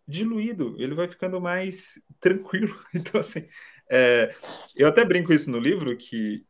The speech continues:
a grandeza da igreja evangélica é a sua fraqueza ao mesmo tempo. Então, ela é muito grande, ela, com essa grandeza, tem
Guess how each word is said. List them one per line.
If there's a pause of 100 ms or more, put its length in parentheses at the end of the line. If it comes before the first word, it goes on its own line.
a
grandeza
da
igreja
evangélica (300)
é
a
sua
fraqueza
ao
mesmo
tempo. (1200)
Então,
ela
é
muito
grande, (680)
ela, (320)
com
essa
grandeza,
tem